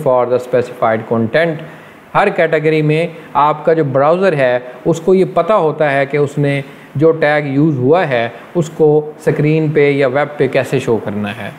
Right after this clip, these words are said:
Syntax of the tag is the tag name surrounding with the angle brackets। ये आपके सामने है इसका कि angle brackets का यूज़ करते हैं और angle brackets के अंदर उस tag का नाम यूज़ किया जाता है। Tag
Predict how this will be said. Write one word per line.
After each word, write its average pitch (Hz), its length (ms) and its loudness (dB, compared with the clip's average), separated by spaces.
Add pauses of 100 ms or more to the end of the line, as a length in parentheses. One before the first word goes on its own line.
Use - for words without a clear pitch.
(640)
Syntax 185 380 2
of 208 280 0
the 180 140 0
tag 170 360 0
is 160 160 -6
the 139 120 2 (120)
tag 123 220 0
name 135 380 -2
surrounding 156 560 0
with 120 300 -2
the 131 120 0 (120)
angle 110 380 -2
brackets। 101 400 -8 (580)
ये 139 140 2
आपके 156 300 0
सामने 143 380 -2
है 131 180 0
इसका 143 260 -2 (480)
कि 139 80 2
angle 143 340 2
brackets 135 440 -2
का 160 100 0
यूज़ 131 300 0
करते 156 260 0
हैं 180 220 0
और 151 160 2
angle 151 240 0
brackets 139 440 -2
के 139 120 0
अंदर 127 200 2
उस - 200 -4
tag 120 220 2
का - 460 -4
नाम 127 540 0
यूज़ 110 300 0
किया 107 220 -2
जाता 107 300 -2
है। 123 260 0 (1160)
Tag 208 220 2